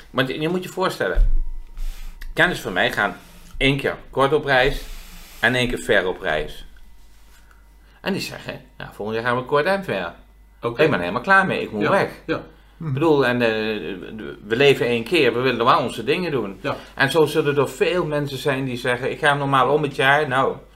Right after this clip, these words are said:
Speaker 1: het verleden jaar is niet gegaan, we gaan dit jaar.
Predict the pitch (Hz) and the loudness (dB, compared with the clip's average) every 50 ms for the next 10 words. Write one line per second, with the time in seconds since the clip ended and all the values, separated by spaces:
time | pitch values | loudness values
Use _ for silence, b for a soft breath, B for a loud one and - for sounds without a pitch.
0 | - - - - - 131 131 127 131 135 135 131 135 135 135 143 135 131 131 147 | -20 -20 -20 -10 -4 -2 -2 0 2 2 2 4 4 2 2 0 -2 -2 0 2
1 | 156 139 135 156 151 - 120 127 120 131 135 135 135 139 147 143 143 143 143 135 | 2 2 2 0 -4 -6 -6 -4 -2 0 0 0 2 2 2 2 2 0 0 0
2 | 131 131 | 0 -2